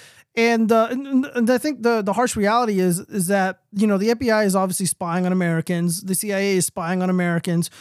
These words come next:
and they're probably aware of individuals, maybe, like, groups of friends,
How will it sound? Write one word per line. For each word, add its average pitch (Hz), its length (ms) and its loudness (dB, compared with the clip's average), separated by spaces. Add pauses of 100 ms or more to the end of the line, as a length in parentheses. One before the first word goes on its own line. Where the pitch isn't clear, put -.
(240)
and 220 220 2
they're 269 80 2
probably 330 380 0
aware 190 520 0 (220)
of 180 680 0 (360)
individuals, 208 840 2 (880)
maybe, 240 400 4
like, 220 180 2
groups 226 300 0
of 269 80 -8
friends, 185 500 0